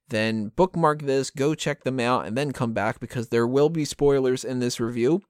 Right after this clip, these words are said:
But maybe you're the type of person that actually wants to have those spoilers to know whether or not you would want to see the movie, and if that's the case, by all means, keep listening. As long as I, uh, clarify that ahead of time to let everybody know, because I do plan on talking about characters,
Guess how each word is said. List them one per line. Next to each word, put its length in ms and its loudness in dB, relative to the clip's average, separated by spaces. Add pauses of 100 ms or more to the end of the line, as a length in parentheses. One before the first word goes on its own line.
(220)
But 100 -2
maybe 240 0
you're 80 2
the 100 -2
type 200 -2
of 80 -10
person 320 -4
that 120 -4
actually 380 -4
wants 340 -4
to 140 0
have 260 -2
those 200 0
spoilers 500 0
to 100 -6
know 200 0
whether 200 2
or 60 0
not 160 0
you 80 -2
would 160 -4
want 140 -2
to 40 -6
see 240 -4
the 80 -4
movie, 340 -2
and 100 -2
if 80 -8
that's 240 -2
the 80 -12
case, 260 -4
by 160 -2
all 140 4
means, 260 -6
keep 260 -10
listening. 480 -6 (380)
As 60 -8
long 120 0
as 120 0
I, 240 4 (420)
uh, 320 -2
clarify 460 2
that 180 2
ahead 160 0
of 80 -2
time 240 -2
to 80 0
let 160 2
everybody 300 2
know, 240 0
because 340 -6
I 160 -2
do 360 0
plan 340 0
on 100 -4
talking 280 -2
about 280 -2
characters, 720 0